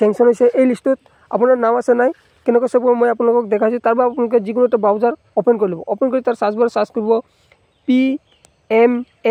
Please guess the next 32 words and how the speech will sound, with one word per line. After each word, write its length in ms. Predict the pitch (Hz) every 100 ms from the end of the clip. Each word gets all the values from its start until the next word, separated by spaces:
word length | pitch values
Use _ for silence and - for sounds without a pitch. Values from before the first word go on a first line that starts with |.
| 240
এ 40 | 233 - _ _ _ _ _ -
ৱাই 220 | 214 240 190
জি 140 | 214 247 269 _ _ _ -
স্পেচ 380 | - - 262 - _ _ _ _ _ _ _ _ _
ৱেইটিং, 420 | 226 226 190 269 294 320 _ _ _ _ _ _ _ _ _ _ _ _ _ _ -
ৱেইটিং 400 | 233 220 - 262 302 - _ _ 262 196
list। 220 | 214 - - _ _ _ -
আপোনালোকে 280 | 220 226 262 - _ _ _ _ _ _
পি 100 | 247 254 240 247
এম 80 | 247 240
এ 40 | 240
ৱাই 140 | 220 233 208
জি 120 | 269 330 -
ৱেইটিং 260 | 214 196 269 277
list 160 | 202 196
বুলি 100 | 220 233
আপোনালোকে 240 | 240 254 320 _ _ _
চাৰ্চ 160 | - 214 -
কৰি 80 | 175
দিব। 100 | 185
মই 80 | 240
আপোনালোকৰ 240 | 254 262 247
সুবিধাৰ 220 | 202 240 247
বাবে 120 | 254 202
ডেছক্ৰিপশ্যনতো 520 | - 233 240 233 240 220
link 120 | 226
দি 60 | 226
ৰাখিম, 180 | 226 240 233
তাতো 140 | 208 247
গৈ 100 | 240
আপোনালোকে 240 | 220 220 233
এই 60 | -